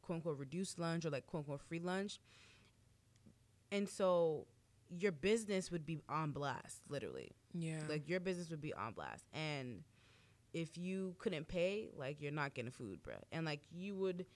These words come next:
Speaker 1: there'd be students, like, walking up. It's like, "I know I cannot pay. Let me see if I have the, the nice lunch lady at the moment who will
Speaker 2: Yeah.
Speaker 1: let me pay, who will let me go by for free," right? But you never know. But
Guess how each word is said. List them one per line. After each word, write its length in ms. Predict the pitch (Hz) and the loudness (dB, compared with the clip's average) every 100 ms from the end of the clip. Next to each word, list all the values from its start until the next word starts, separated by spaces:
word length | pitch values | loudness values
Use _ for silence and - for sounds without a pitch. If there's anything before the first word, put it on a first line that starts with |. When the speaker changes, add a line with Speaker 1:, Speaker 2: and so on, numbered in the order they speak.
| - - | -20 -2
Speaker 1:
there'd 160 | 202 208 | 2 4
be 60 | |
students, 400 | 214 247 262 254 - | 2 2 0 0 2
like, 160 | 170 | 2
walking 320 | 180 196 208 196 | 6 6 6 0
up. 200 | 170 202 | 0 0
It's 100 | 196 | 0
like, 140 | 170 165 | -2 2
"I 140 | 170 185 | 2 4
know 280 | 170 170 160 | 2 2 0
I 80 | |
cannot 300 | 170 170 143 | 0 0 0
pay. 140 | 165 160 | 2 2
Let 140 | 156 | 2
me 80 | 160 | -2
see 140 | 160 | -4
if 100 | 156 | -4
I 40 | 147 | -2
have 260 | 143 139 | -4 -4
the, 180 | 131 135 - - - - | -4 -6 -8 -18 -20 -8
the 100 | 143 | -2
nice 280 | 151 156 175 | 2 2 2
lunch 220 | 160 170 | 0 2
lady 200 | 160 160 | 2 2
at 120 | 143 - | 0 -2
the 60 | |
moment 400 | 147 151 165 156 - | -2 0 -2 -4 -6
who 80 | 208 | 0
will 140 | 185 175 | 2 4
Speaker 2:
Yeah. 40 | |
Speaker 1:
let 100 | 113 | 2
me 100 | 131 | -2
pay, 380 | 156 160 92 85 90 - 170 | -6 -4 -4 -4 -12 -12 -2
who 120 | 175 | 0
will 80 | 170 | 0
let 120 | 139 | 0
me 120 | 160 | -2
go 180 | 147 151 | -2 -2
by 260 | 127 87 - | 0 -2 -4
for 100 | 156 | -10
free," 220 | 147 127 | -8 -8
right? 320 | 85 143 147 - - - - - - - - | -6 -4 -6 -8 -20 -20 -20 -20 -20 -20 -6
But 200 | 165 160 | -4 -2
you 100 | 165 | 0
never 340 | 165 156 156 156 | 2 2 2 -2
know. 260 | - - - 160 | -4 -8 -10 0
But 300 | 156 139 | 2 2